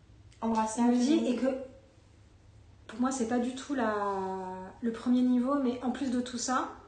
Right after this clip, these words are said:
Speaker 2: je trouve que quand elle fait ça aussi, c'est-à-dire qu'elle, elle va à la rencontre de chaque personne dans le stade,
Speaker 1: Mhm.
Speaker 2: même des gens qui s'intéressent pas à sa musique, qui ont encore des idées préconçues sur elle, ou, ouais, qui aiment bien des trucs, mais voilà, qui, qui ont pas de rapport avec elle particulier, des gens de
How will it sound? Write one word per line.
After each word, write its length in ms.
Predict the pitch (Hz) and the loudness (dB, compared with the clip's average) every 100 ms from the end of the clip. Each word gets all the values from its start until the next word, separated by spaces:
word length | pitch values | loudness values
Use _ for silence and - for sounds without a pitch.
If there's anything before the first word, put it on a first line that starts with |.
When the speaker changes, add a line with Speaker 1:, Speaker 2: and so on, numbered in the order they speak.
| - - | -20 -20
Speaker 2:
je 40 | - | -12
trouve 160 | 294 | -6
que 140 | 254 240 | -4 -2
quand 180 | 254 | -2
elle 100 | 254 | -2
fait 140 | 233 240 | -2 -4
ça 240 | 277 269 | -2 -2
aussi, 380 | 240 - 262 294 - - - - - - | -2 -4 -6 -8 -10 -20 -20 -20 -20 -14
c'est-à-dire 400 | - 233 233 269 | -4 0 0 -2
qu'elle, 160 | 233 226 - | -2 -2 -2
elle 100 | 247 | -2
va 220 | 220 277 285 | 2 4 6
à 60 | |
la 100 | 269 | 6
rencontre 580 | 254 262 254 285 294 - | 2 2 0 -2 -2 -4
de 100 | 226 | -4
chaque 500 | 220 - - 311 311 | -2 0 4 4 2
personne 560 | - 277 - 294 269 262 | 0 0 2 2 2 4
dans 100 | 247 | 2
le 100 | 220 | 2
stade, 340 | 220 - 240 254 | -2 0 0 2
Speaker 1:
Mhm. 240 | 247 262 233 - 254 | 0 -2 -2 -2 2
Speaker 2:
même 220 | 277 294 | 4 6
des 140 | 285 | 6
gens 360 | 262 277 285 294 - - | 4 2 2 0 -8 -14
qui 100 | - | -4
s'intéressent 380 | 247 247 240 - | -2 0 -2 0
pas 60 | |
à 20 | 247 | -2
sa 120 | 247 | 0
musique, 600 | 240 240 233 247 247 - | 2 2 2 2 2 -2
qui 80 | 247 | -4
ont 20 | |
encore 120 | 233 | -2
des 120 | 240 226 | 0 2
idées 140 | 233 | 0
préconçues 400 | - 254 226 240 | -2 -4 -6 -6
sur 260 | - 233 226 | -6 -2 0
elle, 220 | 233 247 254 | 2 0 -2
ou, 180 | 226 220 - - - | -2 -4 -8 -12 -2
ouais, 100 | 240 | 0
qui 80 | 262 | 2
aiment 80 | 233 | 2
bien 120 | 240 | 4
des 120 | 240 | 2
trucs, 260 | 240 254 254 | 0 -4 0
mais 120 | 226 | 0
voilà, 240 | 214 214 226 | 2 2 2
qui, 280 | 226 226 214 | 0 -6 -6
qui 1040 | 208 196 202 - - - - - - - | -6 -8 -10 -14 -20 -20 -20 -20 -10 -2
ont 20 | |
pas 120 | 233 240 | 2 4
de 60 | |
rapport 280 | 226 226 240 | 4 2 2
avec 240 | 233 226 247 | 4 2 2
elle 120 | 247 | 0
particulier, 800 | 240 - - - 220 240 247 247 | 0 -4 -8 -4 0 2 2 2
des 120 | 226 | 0
gens 140 | 220 | 0
de 120 | 220 | 0